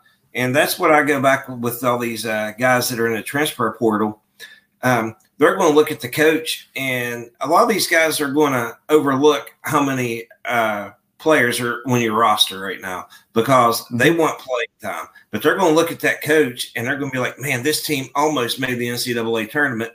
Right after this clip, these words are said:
Speaker 1: All they had to do was just win one game, and they would have made it." I think I'm gonna, I think I'm gonna look into this team and see what it's all about. And, you know, with the transfer portal, you can almost draft as well. So,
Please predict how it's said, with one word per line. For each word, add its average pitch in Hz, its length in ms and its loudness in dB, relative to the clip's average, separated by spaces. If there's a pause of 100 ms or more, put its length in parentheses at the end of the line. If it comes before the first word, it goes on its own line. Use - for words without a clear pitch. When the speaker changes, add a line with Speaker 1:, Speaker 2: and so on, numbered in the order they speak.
Speaker 1:
All 120 160 -2
they 135 100 0
had 135 140 -2
to 113 60 -8
do 143 180 2
was 120 140 -4
just 120 240 -6
win 120 180 0
one 113 220 -2
game, 127 380 0 (280)
and 120 160 0
they 135 60 0
would 131 160 0
have 110 80 0
made 143 220 2
it." - 240 -4 (500)
I - 80 4
think 160 180 2
I'm 143 80 4
gonna, 139 220 2
I - 40 -18 (720)
think 190 140 0
I'm 156 80 4
gonna 147 180 6
look 143 200 2
into 127 180 -2
this 147 300 2
team 123 260 -4
and 113 80 -8
see 135 180 -6
what 120 180 0
it's - 160 -6
all 117 160 0
about. 110 360 -2 (320)
And, 117 480 0 (300)
you 120 200 -2
know, 117 280 0 (240)
with 135 180 -4
the 127 60 -6
transfer 196 460 2
portal, 139 340 2
you 147 160 -4
can 196 240 2
almost 135 440 2
draft 127 460 2
as 113 160 -4
well. 113 380 -4 (140)
So, 113 460 -2